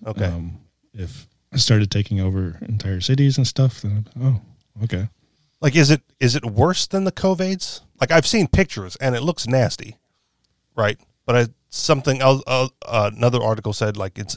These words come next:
Speaker 1: it's a fairly mild virus, just, you know. Like, is it
Speaker 2: I,
Speaker 1: deadly?
Speaker 2: I really don't know that much about it.
Speaker 1: Okay. So it could
Speaker 2: I don't
Speaker 1: be.
Speaker 2: know how deadly it is either.
Speaker 1: All right.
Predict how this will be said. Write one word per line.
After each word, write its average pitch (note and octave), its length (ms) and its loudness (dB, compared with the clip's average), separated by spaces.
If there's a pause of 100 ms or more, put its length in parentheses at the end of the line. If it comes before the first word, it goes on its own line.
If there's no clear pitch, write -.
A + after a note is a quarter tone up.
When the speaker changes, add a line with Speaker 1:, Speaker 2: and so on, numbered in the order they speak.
Speaker 1:
it's - 160 -6
a - 40 -14
fairly F#3 340 -2
mild D#3+ 400 0
virus, C#3+ 640 -2
just, - 340 -10
you C3 80 -14
know. G#2+ 160 -10 (500)
Like, G#2+ 120 -2
is A2 80 2
it A2 100 0
Speaker 2:
I, G2+ 40 2
Speaker 1:
deadly? B2 240 4
Speaker 2:
I - 20 6
really B2+ 260 6
don't A#2 200 4
know G#2+ 100 4
that G2 140 4
much F2+ 180 0
about D2 260 -6
it. C#2+ 120 -10 (260)
Speaker 1:
Okay. A2 300 0 (300)
So - 120 -10
it - 80 -10
could F3+ 160 0
Speaker 2:
I A2+ 40 2
don't G#2+ 100 0
Speaker 1:
be. G2 60 0
Speaker 2:
know F#2+ 40 0
how G2+ 120 2
deadly F2+ 340 -2
it D#2+ 100 -8
is D#2+ 180 -10
either. D#2+ 280 -8
Speaker 1:
All D#3+ 100 -2
right. G#2+ 140 -4